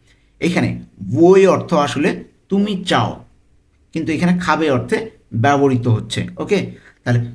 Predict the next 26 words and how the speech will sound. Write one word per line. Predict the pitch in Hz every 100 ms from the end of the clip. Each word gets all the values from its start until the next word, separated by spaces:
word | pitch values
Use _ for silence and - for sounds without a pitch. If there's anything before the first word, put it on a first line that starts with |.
| -
"তুমি | 180
কি | 180
এক | 170 -
কাপ | 175 -
কফি | 156 151 202
চাও?" | 233 180 120 -
এইভাবে | 165 170 165
বোঝাচ্ছে | 123 123 127 117 113
আর | 95
কি | 98
জিনিসটা। | 117 117 113 - - _ _ _ _ _ _ _ - 123
তাহলে | 113 120 113 - - 107 113
"vuoi" | 151 160 160
অর্থ | 131 - 117 117 - - -
এখানে | 151 147
খাবে | 147 170 170
অর্থে | 156 - 135
ব্যবহৃত | 113 107 95
হবে, | 104 - 87 - _ -
"বেরে" | 113 175 185 175
অর্থ, | 139 117 185 185 - _ _ _ 123
"বেরে" | 185 202
অর্থ | 185 180
আসলে | 175 180 190
পান | 185 190 180
করা। | 143 110 -